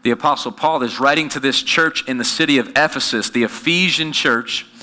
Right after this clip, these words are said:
the same way that he writes, inspired by God, to the Las Vegians, if you would, in Walk Church, that, that brother, sister, we were dead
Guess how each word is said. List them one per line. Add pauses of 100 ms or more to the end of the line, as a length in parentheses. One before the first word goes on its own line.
(420)
the
same
way
that
he
writes,
inspired
by
God,
to
the
Las
Vegians, (680)
if
you
would, (960)
in
Walk
Church,
that, (960)
that
brother,
sister,
we
were
dead